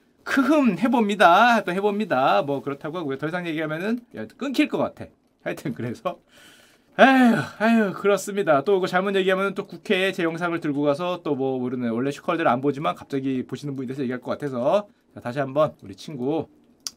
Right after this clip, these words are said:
감사했습니다. 감사했고 몇 년 같이 했죠. 그래요. 뭐 씨이오고 뭐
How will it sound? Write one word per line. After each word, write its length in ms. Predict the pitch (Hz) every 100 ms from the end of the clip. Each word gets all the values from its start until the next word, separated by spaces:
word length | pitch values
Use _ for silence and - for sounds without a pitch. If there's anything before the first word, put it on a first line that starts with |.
| _
감사했습니다. 640 | - 95 104 - 123 104 95
감사했고 580 | 90 98 104 - 117 120 _ _
몇 120 | 101
년 480 | 110 117 113 113 107
같이 240 | 92 -
했죠. 380 | 135 - 143 233
그래요. 300 | - 107 113 95
뭐 200 | 95 98 _ -
씨이오고 640 | - 185 175 131 147 151 _
뭐 220 | 104 101